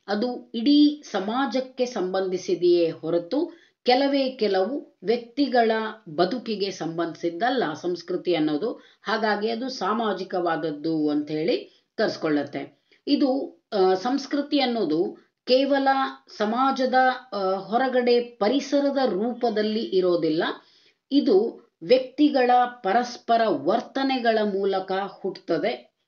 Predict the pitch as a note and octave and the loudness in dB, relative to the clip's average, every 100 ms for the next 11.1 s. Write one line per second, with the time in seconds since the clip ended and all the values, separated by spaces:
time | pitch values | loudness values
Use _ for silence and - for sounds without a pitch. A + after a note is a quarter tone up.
0 | _ _ - F#3+ B3 B3 B3+ A3+ A3+ F#3 | _ _ -4 0 0 0 -2 0 2 2
1 | F3+ B3+ - - A3 G#3+ C4 A3 G#3+ G3+ | 2 -2 -8 -14 -8 -6 -4 -2 0 0
2 | G3 F#3+ G3 F#3+ A3+ B3 A#3+ A#3 G#3 F#3+ | 0 0 -2 -2 -2 0 2 2 0 -2
3 | F#3+ F#3 F#3 G#3 G3 F#3+ - B3+ A3 A#3 | -2 0 -2 -4 -6 -6 -6 -4 0 0
4 | G#3 F#3 F#3 F#3+ F3 F3+ F3+ - _ - | 2 -2 0 0 0 0 -4 -12 _ -4
5 | G#3 B3 C4 C4+ C4 A3 A3 A3+ A3 A3+ | 0 4 4 4 0 -6 -4 -4 -4 -4
6 | G#3 G3+ G3+ G3 F#3 F3 A3+ E3 E3+ - | -2 -2 -2 0 0 2 2 0 -2 -12
7 | _ - G#3 A#3+ B3 B3+ A#3 A#3 A3+ G#3 | _ -6 -2 0 0 0 -2 0 0 -2
8 | E3+ G#3+ B3+ A#3+ A3 G#3+ F#3+ F#3 F#3 E3 | -4 -6 -6 -6 -6 -4 -6 -6 -6 -6
9 | D3+ D#3+ A3 B3+ B3+ A#3+ G#3+ G#3 - F3 | -4 -2 0 0 0 0 0 0 -2 -4
10 | G#3 - G3 F#3 F3+ F3 F3 F#3 G#3+ B3+ | -6 -2 -2 0 0 0 2 2 2 0
11 | - | -4